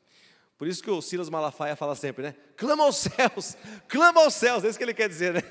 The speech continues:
É esse, é esse, é essa passagem aí de Sodoma, né? "Clama aos céus o pecado, sobe aos céus o pecado, não o pecador." O pecador continua sendo amado.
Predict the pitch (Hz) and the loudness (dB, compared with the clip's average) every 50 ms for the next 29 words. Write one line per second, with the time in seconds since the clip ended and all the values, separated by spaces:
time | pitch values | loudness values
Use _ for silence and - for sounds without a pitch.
0 | - - - 220 233 208 - - 151 175 190 180 - - - - 214 - - - | -18 -18 -14 -12 -12 -10 -6 -2 0 2 2 0 0 -4 -8 -6 -8 -8 -10 -10
1 | 196 220 214 185 - - 147 175 185 180 - - - 202 196 165 170 175 165 156 | -16 -16 -14 -12 -6 -2 0 0 0 -2 -2 -6 -8 -8 -6 -4 -4 -4 -4 -4
2 | - 160 - 190 185 - 190 180 - - 185 175 170 156 165 170 156 135 - 196 | -6 -6 -4 -6 -4 -2 -4 -4 -2 -2 -4 -4 -4 -4 -4 -6 -6 -6 -4 -4
3 | 180 147 151 151 147 139 135 151 160 - - - 233 285 302 311 285 302 285 240 | -4 -2 -2 -4 -4 -4 -6 -10 -10 -12 -8 -6 0 0 0 2 2 0 -2 -2
4 | - - - - 220 226 247 262 214 165 196 - 190 175 - - 151 135 120 107 | -2 -4 -4 -4 -4 -4 -4 -4 -2 -4 -6 -6 -6 -6 -4 -4 -4 -4 -4 -6
5 | - 110 - _ _ _ _ _ _ _ _ _ _ _ _ _ - - - - | -10 -20 -20 _ _ _ _ _ _ _ _ _ _ _ _ _ -18 -14 -12 -10
6 | - - - - 247 - 285 294 294 202 262 277 269 262 233 - - - - - | -10 -10 -10 -10 -10 -8 -6 -6 -4 -2 0 0 0 0 -2 -4 -8 -6 -6 -6
7 | - 208 214 240 254 269 269 247 202 151 120 - - - - - - - - - | -6 -6 -4 -4 -4 -2 -2 -2 -2 -4 -8 -14 -16 -16 -14 -14 -14 -14 -16 -18
8 | - _ _ _ _ _ _ _ _ _ _ _ _ _ _ _ _ _ _ _ | -20 _ _ _ _ _ _ _ _ _ _ _ _ _ _ _ _ _ _ _
9 | _ _ _ _ _ _ - 226 240 233 285 277 - - - 185 226 233 202 160 | _ _ _ _ _ _ -6 -6 -4 0 -2 -2 -2 -2 -6 -4 -4 -4 -6 -8
10 | 135 107 87 _ _ _ _ _ _ _ - 123 151 196 220 175 - 131 120 - | -12 -16 -16 _ _ _ _ _ _ _ -14 -10 -8 -8 -8 -8 -10 -12 -14 -14
11 | 110 101 87 80 - _ _ _ _ _ _ _ _ _ _ _ _ _ _ _ | -16 -18 -18 -20 -20 _ _ _ _ _ _ _ _ _ _ _ _ _ _ _
12 | - 165 156 165 151 143 180 185 185 185 170 - 165 180 180 - - 185 175 175 | -10 -8 -8 -8 -8 -8 -8 -8 -8 -10 -12 -10 -10 -10 -8 -8 -10 -10 -8 -8
13 | 170 151 135 131 131 - - - | -8 -8 -8 -8 -10 -12 -14 -20